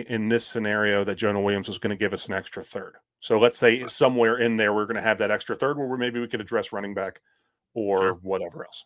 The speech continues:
Speaker 1: So,
Speaker 2: Oh, man,
Speaker 1: um,
Speaker 2: grabbing a running back in there and a tight end in the third in
Speaker 1: Yep.
Speaker 2: this class,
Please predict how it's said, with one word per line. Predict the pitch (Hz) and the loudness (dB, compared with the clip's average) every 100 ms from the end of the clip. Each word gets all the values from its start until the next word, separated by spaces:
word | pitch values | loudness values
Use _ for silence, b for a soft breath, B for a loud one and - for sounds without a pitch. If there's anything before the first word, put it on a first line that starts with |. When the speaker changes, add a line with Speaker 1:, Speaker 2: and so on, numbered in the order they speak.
| _ | _
Speaker 1:
So, | - 110 101 95 _ - | -4 0 0 -2 _ -10
Speaker 2:
Oh, | 107 113 107 | -6 -6 -4
man, | 104 120 | 4 6
Speaker 1:
um, | 107 110 | 8 6
Speaker 2:
grabbing | 117 98 | 0 -4
a | |
running | 87 113 135 | -4 -4 -2
back | 127 127 131 | 0 -2 -2
in | 127 | -6
there | 127 123 123 | -4 -2 -2
and | - 101 | -2 -6
a | 104 | -4
tight | - 104 98 | -2 -2 -2
end | 110 110 | -6 -8
in | 98 | -10
the | 90 | -10
third | - 107 117 120 120 | -8 -4 -4 -4 -6
in | 90 85 | -8 -4
Speaker 1:
Yep. | |
Speaker 2:
this | 101 107 | -4 -4
class, | - 107 110 131 | -6 -2 0 -2